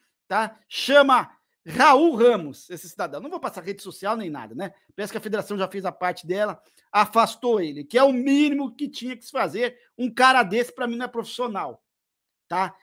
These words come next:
É torcedor que tá dentro de campo. É um torcedor, é, travestido de jornalista ou travestido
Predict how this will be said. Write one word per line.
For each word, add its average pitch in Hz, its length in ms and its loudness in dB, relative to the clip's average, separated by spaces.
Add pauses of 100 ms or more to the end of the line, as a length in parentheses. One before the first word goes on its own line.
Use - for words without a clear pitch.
(140)
É 240 120 2
torcedor 302 840 2
que 294 80 -10
tá 285 180 0
dentro 277 260 -2
de 240 120 -6
campo. 254 420 2 (640)
É 208 100 0
um 277 120 -2
torcedor, 294 1300 6 (380)
é, 247 460 -6
travestido 262 840 -2
de 226 120 -8
jornalista 269 1120 2 (160)
ou 320 240 4
travestido 262 1040 -4